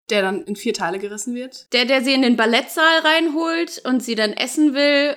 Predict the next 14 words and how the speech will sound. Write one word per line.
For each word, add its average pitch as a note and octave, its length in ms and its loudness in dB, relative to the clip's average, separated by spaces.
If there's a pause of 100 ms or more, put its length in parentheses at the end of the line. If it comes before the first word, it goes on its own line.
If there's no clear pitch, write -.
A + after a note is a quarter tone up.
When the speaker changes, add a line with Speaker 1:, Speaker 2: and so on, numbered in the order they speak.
Speaker 2:
und, A3+ 680 -2
äh, A3 260 -2
dann A3 220 -2
kommt A#3 500 -2
Edward A3+ 380 -2
wieder G#3+ 160 -4
dazu A#3 600 -2
und - 580 -8
tötet A#3 300 -6
ihn G#3+ 200 -4
ganz, E4+ 240 -2
ganz E4+ 200 0
am C#4 100 -2
Ende. A#3 340 -2